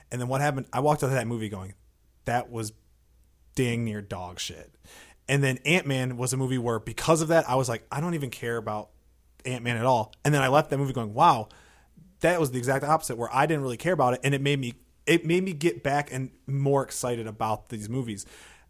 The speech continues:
I'm hoping D-, W B does not have to be worried. If Suicide Squad fails, it fails. That was an experimental movie. It had Batman in it, but it really is not gonna affect any other characters. But when we start seeing Wonder Woman not, not do well, or if we start seeing Cyborg or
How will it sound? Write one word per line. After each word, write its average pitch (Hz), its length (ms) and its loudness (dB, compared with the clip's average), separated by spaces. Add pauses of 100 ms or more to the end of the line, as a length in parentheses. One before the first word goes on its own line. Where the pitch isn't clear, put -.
(160)
I'm 139 140 0
hoping 160 460 0 (540)
D-, 156 240 -6 (460)
W 190 220 2
B 190 140 0
does 156 140 2
not 139 160 2
have 147 120 0
to 143 60 -12
be 135 100 -2
worried. 113 480 -2
If - 80 -6
Suicide 202 400 2
Squad 165 300 2
fails, 151 400 2 (480)
it 147 200 0
fails. 135 340 4
That 131 140 0
was 127 100 0
an 123 80 -2
experimental 139 540 -2
movie. 117 440 -4 (320)
It 127 80 -2
had 151 200 4
Batman 120 420 -2
in 120 100 0
it, 123 160 -4
but 120 180 -12
it 120 140 -6
really 143 160 6
is 131 80 0
not 123 140 0
gonna 123 120 -2
affect 117 220 -6
any 113 100 -2
other 107 100 -4
characters. - 260 -10
But 101 120 -12
when 107 100 -4
we 139 100 0
start 135 220 -2
seeing 104 300 -6
Wonder 104 240 -4
Woman 92 260 -10
not, 90 220 -14 (220)
not 104 240 -8
do 104 100 -8
well, 90 240 -12
or 101 100 -8
if 98 80 -12
we 123 80 -4
start 123 220 -2
seeing 117 160 -2
Cyborg 113 540 -2
or 104 60 -10